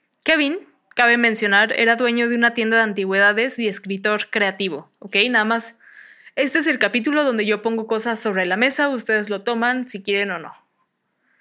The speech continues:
Entonces les digo, dueño de antigüedades y escritor creativo. En fin, esta, en esta venta de garage se encontró la dichosa caja de vinos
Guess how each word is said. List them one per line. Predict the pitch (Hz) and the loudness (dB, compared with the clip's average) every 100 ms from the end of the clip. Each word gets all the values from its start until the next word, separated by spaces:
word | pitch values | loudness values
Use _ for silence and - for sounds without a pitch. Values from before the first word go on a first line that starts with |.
| _ _ _ _ | _ _ _ _
Entonces | - 214 | -2 0
les | 214 | 0
digo, | 220 254 262 294 - | 0 0 0 -2 -6
dueño | 214 226 220 220 220 | -2 0 2 2 2
de | 214 214 226 220 - _ _ | 2 2 0 -4 -12 _ _
antigüedades | 214 196 202 220 277 285 285 302 302 - - | -2 -2 -2 2 4 4 2 0 -4 -12 -6
y | 240 254 285 - _ _ _ _ | -2 -2 -4 -10 _ _ _ _
escritor | 208 - 202 196 196 | -8 -6 -2 -2 -2
creativo. | 208 190 175 170 - _ _ _ _ _ _ _ _ _ _ _ _ _ _ _ _ _ _ - | -2 -2 -4 -8 -16 _ _ _ _ _ _ _ _ _ _ _ _ _ _ _ _ _ _ 0
En | 254 254 | 0 2
fin, | 254 220 | 0 2
esta, | 226 247 339 311 294 - | 2 2 2 2 -2 -2
en | 262 | 0
esta | 294 320 | 2 2
venta | 339 311 311 | 2 2 2
de | 269 | 4
garage | 214 202 269 - - - | 4 4 4 -2 -10 -6
se | - | -2
encontró | 233 226 226 226 233 240 - - _ _ | -2 0 0 0 0 0 -2 -10 _ _
la | - 220 220 - _ _ - | 2 2 2 -8 _ _ -4
dichosa | 233 202 285 294 349 | -4 0 0 2 0
caja | 320 254 254 | 0 0 2
de | 240 | 0
vinos | 214 208 208 277 - - | 0 -2 -2 -4 -8 -12